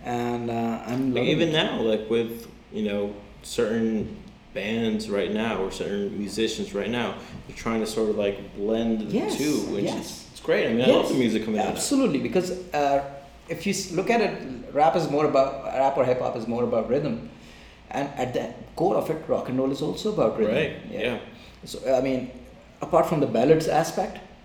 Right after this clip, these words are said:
Speaker 1: uh, that's more, and also, like, synth pop,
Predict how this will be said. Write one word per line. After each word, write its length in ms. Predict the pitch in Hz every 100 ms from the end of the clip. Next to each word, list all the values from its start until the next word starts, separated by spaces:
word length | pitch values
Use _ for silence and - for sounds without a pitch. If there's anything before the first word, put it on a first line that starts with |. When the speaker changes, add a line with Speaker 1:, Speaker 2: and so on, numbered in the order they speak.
| - -
Speaker 1:
uh, 560 | 127 123 123 120 117 113
that's 300 | 117 - 131
more, 380 | 131 131 131 - - -
and 160 | 131
also, 320 | 120 135 135 143
like, 240 | 117 113
synth 360 | - 156 156 -
pop, 320 | 151 165